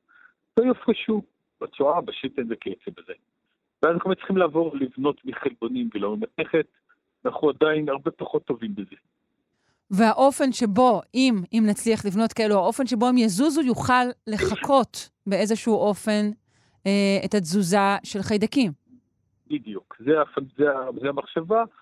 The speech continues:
Speaker 1: נוכל, ברגע שאנחנו מבינים יותר איך חיידקים בונים את המערכות,
Speaker 2: מהמם.
Speaker 1: מערכות תנועה שלהם, נוכל לבנות רובוטים שזה בצורה דומה. השיטה, הפתרון הזה עובד מאוד טוב. שוב, בגלל הצמיגות המאוד גבוהה של מים בקצת מאוד קטן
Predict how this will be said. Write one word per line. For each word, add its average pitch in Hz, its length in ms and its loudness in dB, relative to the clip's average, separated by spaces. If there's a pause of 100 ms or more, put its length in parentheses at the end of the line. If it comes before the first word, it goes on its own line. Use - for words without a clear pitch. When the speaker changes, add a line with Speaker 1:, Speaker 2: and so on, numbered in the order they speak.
(260)
Speaker 1:
נוכל, 160 460 -2
ברגע 151 240 -6
שאנחנו 151 200 -10
מבינים 156 280 -8
יותר 151 240 -4 (120)
איך 151 100 -2
חיידקים 165 680 -4
בונים 139 320 -4
את - 160 -8
המערכות, 135 680 -6
Speaker 2:
מהמם. 135 220 -4
Speaker 1:
מערכות 190 340 -4 (160)
תנועה 143 200 -12
שלהם, 143 300 -6 (500)
נוכל 135 200 -2
לבנות 147 340 -2
רובוטים 127 440 -6
שזה 123 180 -6
בצורה 131 360 -4
דומה. 151 300 -2 (340)
השיטה, 151 600 -2
הפתרון 165 500 -4
הזה 175 80 0
עובד 160 280 -2
מאוד 160 260 -4
טוב. 147 240 -2
שוב, 123 280 -6 (460)
בגלל 156 200 -2
הצמיגות 156 680 -4
המאוד 139 280 0
גבוהה 131 220 -2
של - 180 -6
מים 123 500 -2
בקצת 113 500 -4
מאוד 131 180 -8
קטן 147 420 -4